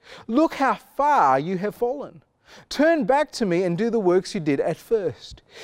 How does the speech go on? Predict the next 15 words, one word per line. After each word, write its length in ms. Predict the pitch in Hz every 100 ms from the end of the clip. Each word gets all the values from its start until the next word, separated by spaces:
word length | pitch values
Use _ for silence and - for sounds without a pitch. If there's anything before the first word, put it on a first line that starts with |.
| -
If 180 | 185 175
you 80 | 175
don't 240 | 226 247
repent, 600 | 170 - 277 214 143 170 - - -
I 100 | 202
will 180 | 240 254
come 280 | - 233
and 140 | 220 196
remove 380 | 175 190 254 240
your 100 | 165
lampstand 580 | 123 107 - 123 113
from 200 | - 196
its 120 | 240 -
place 380 | - 107 117 -
among 360 | 143 123 104